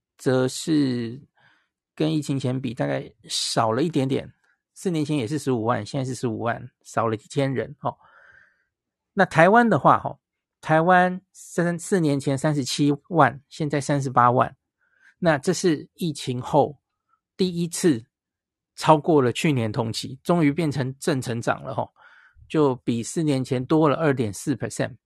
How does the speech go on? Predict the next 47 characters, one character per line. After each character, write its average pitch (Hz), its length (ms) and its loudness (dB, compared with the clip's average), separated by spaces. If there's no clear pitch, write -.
之 196 100 -4
前 165 200 -2
台 147 160 4
湾 160 180 2
一 160 40 -2
直 143 120 -6
都 147 100 2
是 143 80 -2
负 135 280 -4
的， - 120 -14
我 165 80 2
有 156 80 6
跟 160 120 0
大 165 100 4
家 160 80 6
分 165 160 2
析 160 160 -2
过 156 160 2
一 147 40 4
些 151 160 2
原 127 200 2
因， 135 140 0
我 117 80 0
觉 131 140 -4
得 139 100 0
主 120 260 -4
因 151 260 -2
应 156 180 -2
该 151 160 2
是 143 180 -4
那 147 100 -2
个 135 120 -2
航 123 200 -2
班 143 220 4
还 127 100 -4
没 123 140 -2
有 117 100 -2
恢 131 200 0
复 131 180 -8
的 117 80 -2
非 120 180 -6
常 110 280 -10
多， 113 260 -8
吼。 - 160 -18
那 160 140 0
所 160 160 -2
以 139 640 -2